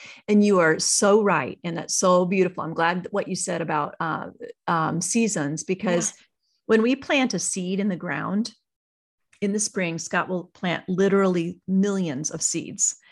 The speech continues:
Speaker 1: in straight rows. And then we'll go out there a few days later and we'll get down on our knees and
Speaker 2: <laughs>
Speaker 1: we'll look and, like, "Do you see anything green over there?" And he's like, "Not yet." We'll go out a, a couple more days. And it, it, it's,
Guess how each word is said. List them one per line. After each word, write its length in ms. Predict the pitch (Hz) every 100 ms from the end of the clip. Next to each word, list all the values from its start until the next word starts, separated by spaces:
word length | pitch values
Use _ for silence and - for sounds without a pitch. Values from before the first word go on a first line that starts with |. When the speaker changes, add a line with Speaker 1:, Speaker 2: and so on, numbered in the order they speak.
| _ _
Speaker 1:
in 140 | 190
straight 380 | 233 - 180 170
rows. 380 | 180 156 160 165
And 160 | 190 185
then 140 | 190
we'll 160 | 233 247
go 120 | 208
out 240 | 175 180
there 140 | 190 185
a 40 |
few 180 | 196 190
days 280 | 180 175 170
later 240 | 170 180
and 120 | 190
we'll 100 | 180
get 280 | 175 160 -
down 320 | 190 185 190
on 200 | 190 185
our 120 | 180
knees 560 | 180 185 185 185 190 175
and 240 | 147 180 208
Speaker 2:
<laughs> 320 | 226 214 -
Speaker 1:
we'll 140 | 208 208
look 380 | 208 208 214
and, 100 | 208
like, 180 | 202 202
"Do 80 | 226
you 40 |
see 180 | 208 330
anything 380 | 359 359 370 339
green 260 | 349 370 370
over 180 | 370 370
there?" 340 | 359 359 359
And 100 | 247
he's 120 | 208
like, 100 | 220
"Not 320 | 233 277 339
yet." 440 | 330 311 294 294 - _ _ -
We'll 80 | 196
go 160 | 196
out 260 | 196 190 190
a, 220 | 180 175
a 120 | 196 190
couple 240 | 208 196
more 200 | 190 185
days. 440 | 180 175 175 180
And 120 | 165 -
it, 100 | - -
it, 180 | 202 -
it's, 340 | 208 - -